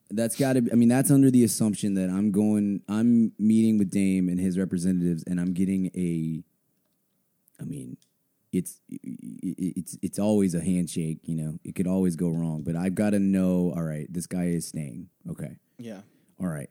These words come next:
Speaker 1: we're trading C J. We're gonna get, if it's Simmons, it's Simmons. If it's not, we're gonna get what we can get. We're gonna try and flip this around and,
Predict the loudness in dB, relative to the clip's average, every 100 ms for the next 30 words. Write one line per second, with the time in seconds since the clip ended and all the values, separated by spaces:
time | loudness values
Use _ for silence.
0 | -6 -2 -2 2 4 4 4 4 4 4
1 | 4 2 0 -4 -2 -2 -2 -2 -2 -2
2 | -2 -2 -4 0 4 4 4 2 0 2
3 | 2 2 -2 -2 0 2 4 4 6 6
4 | 8 6 4 2 4 4 2 2 0 0
5 | 0 0 2 -2 0 -2 0 0 0 0
6 | -2 -4 -4 -2 -2 -4